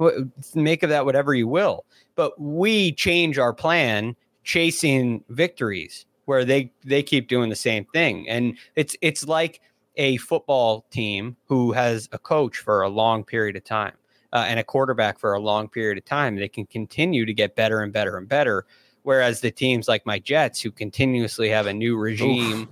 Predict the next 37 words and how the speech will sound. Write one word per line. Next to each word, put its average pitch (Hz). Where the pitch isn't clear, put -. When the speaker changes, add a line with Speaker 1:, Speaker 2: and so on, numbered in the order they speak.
Speaker 1:
and 127
a 123
new 123
quarterback, 135
they, 196
they 160
continue 151
to 131
spin 139
their 110
wheels. 120
So 135
I, 131
I 135
think 151
that's 131
a, 107
a 110
great 110
point, 107
Mark. 85
They 101
keep 123
doing 117
the 92
same 107
thing. -
Speaker 2:
Yeah, 101
and 127
it, -
I 120
was, 117
uh, 87
they 156
are 123
the 95
underdogs, 80